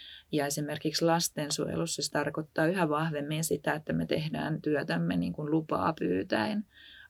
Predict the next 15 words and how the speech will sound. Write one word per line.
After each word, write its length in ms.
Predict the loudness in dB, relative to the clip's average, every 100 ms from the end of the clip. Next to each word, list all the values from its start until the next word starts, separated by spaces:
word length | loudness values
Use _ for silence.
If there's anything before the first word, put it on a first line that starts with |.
| 0
lapselta 560 | 0 0 2 2 4
ja 100 | 0
hänen 300 | 0 0 0
perheeltään. 1000 | 2 2 0 0 0 0 0 0 2 -2 -10 -18 -18 -18 -18 -2
Ja 200 | 0 2
tota, 500 | 0 0 0 0 0
lähdetään 560 | 2 2 2 0 0 0
ehkä 240 | -2 -2
miettimään 840 | -2 -2 -2 -2 -2 -2 -4 -4 -8 _ _ -10 -6 -4
aikaisempaa 760 | 0 2 2 0 -2 -2 -2 0
enemmän 560 | 0 0 0 0 -2 0
sitä 380 | 0 0 -2 -6 _ 2
perhettä 640 | 4 6 4 2 0 -4
niinku 360 | -2 -4 -4 -4
silleen, 600 | -4 -4 -2 -2 -4